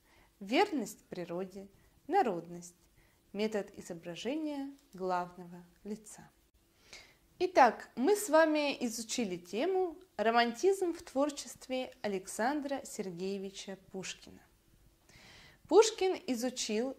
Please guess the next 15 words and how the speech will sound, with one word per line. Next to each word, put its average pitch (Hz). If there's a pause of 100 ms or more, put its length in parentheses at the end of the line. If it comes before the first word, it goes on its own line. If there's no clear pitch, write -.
(240)
и 247
продолжил 320
романтический 247
метод 302 (220)
своих 190
предшественников. 175 (1200)
Романтическая 262
лирика 277 (220)
отразила 247
новаторство 226
поэта 294 (360)
в 202
области 233
поэтических 202
жанров. 160